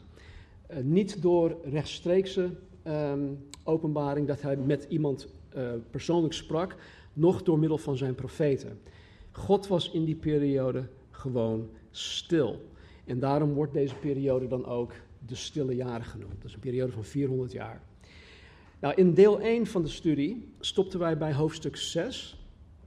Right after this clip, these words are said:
waarin wij het volgende lazen. En dat is dan in hoofdstuk zes, vers vijftien en zestien. Er staat: "De muur,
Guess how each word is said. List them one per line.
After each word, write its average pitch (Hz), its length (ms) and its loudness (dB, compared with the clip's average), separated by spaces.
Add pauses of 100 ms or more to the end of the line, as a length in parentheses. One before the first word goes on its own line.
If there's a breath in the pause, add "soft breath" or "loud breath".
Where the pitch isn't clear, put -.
(320)
waarin 156 340 2
wij 156 200 2
het 143 140 -2
volgende 156 420 0
lazen. 110 400 -8
En 117 60 -10
dat - 140 -10
is 120 120 -14
dan 127 180 -6
in 123 260 -6 (360)
hoofdstuk 156 380 -2
zes, - 300 -2
vers - 160 -8
vijftien 143 460 -2
en 117 120 -8
zestien. 190 540 0 (840 loud breath)
Er 156 60 -6
staat: 175 340 2
"De 170 80 6
muur, 208 680 4